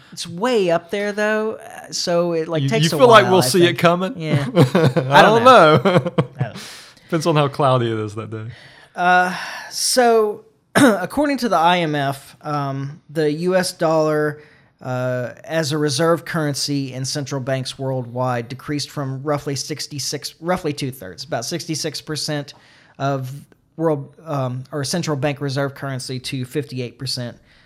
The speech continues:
Speaker 1: uh, between, um, I, I b-, I didn't write down the years, unfortunately, but I'm pretty sure it was between twenty fourteen and last year.
Speaker 2: Okay.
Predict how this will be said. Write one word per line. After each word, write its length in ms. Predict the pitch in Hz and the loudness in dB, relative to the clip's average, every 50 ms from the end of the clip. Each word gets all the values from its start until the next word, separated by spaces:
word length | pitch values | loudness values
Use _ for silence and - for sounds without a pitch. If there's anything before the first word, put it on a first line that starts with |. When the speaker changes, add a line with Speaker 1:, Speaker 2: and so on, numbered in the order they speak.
| _ _ | _ _
Speaker 1:
uh, 200 | - 120 120 117 | -10 -8 -8 -8
between, 640 | 113 123 127 131 - - 135 131 127 123 120 120 113 - _ _ _ _ _ _ | -8 -10 -12 -10 -8 -6 -4 -4 -4 -4 -6 -8 -10 -12 _ _ _ _ _ _
um, 320 | - 120 120 117 113 113 107 | -10 -8 -8 -8 -8 -12 -12
I, 140 | 123 123 120 - 113 | -14 -16 -16 -16 -18
I 40 | 101 | -18
b-, 180 | 104 127 131 139 135 - - _ _ _ _ _ - _ - | -14 -14 -14 -14 -14 -18 -20 _ _ _ _ _ -20 _ -12
I 120 | - 135 | -10 -6
didn't 160 | 135 131 131 | -6 -4 -4
write 160 | 127 127 123 123 | -4 -4 -6 -6
down 180 | 127 120 117 | -6 -8 -8
the 80 | 110 110 | -8 -10
years, 380 | 113 117 123 113 107 110 110 | -8 -8 -6 -6 -6 -8 -10
unfortunately, 520 | 120 110 110 - 123 113 107 - 107 101 127 | -12 -14 -14 -12 -12 -12 -12 -14 -14 -12 -4
but 120 | 131 160 165 | -2 0 0
I'm 80 | 170 165 | 0 0
pretty 160 | 170 196 180 - | 0 -2 -2 -2
sure 120 | - 180 | -2 -2
it 40 | 160 | -2
was 100 | 147 131 | -2 -2
between 320 | - 147 131 - 160 139 131 | -4 -8 -8 -6 -6 -6 -6
twenty 240 | - - 151 135 | -6 -6 -6 -6
fourteen 460 | 127 - 131 117 - - 135 131 120 113 | -6 -8 -10 -12 -10 -10 -10 -10 -10 -10
and 120 | 101 107 | -10 -12
last 320 | 110 104 90 87 - - | -12 -14 -14 -14 -16 -16
year. 180 | 98 - - _ _ _ _ _ _ - | -18 -20 -20 _ _ _ _ _ _ -4
Speaker 2:
Okay. 240 | 143 139 - - | -4 -4 -4 -8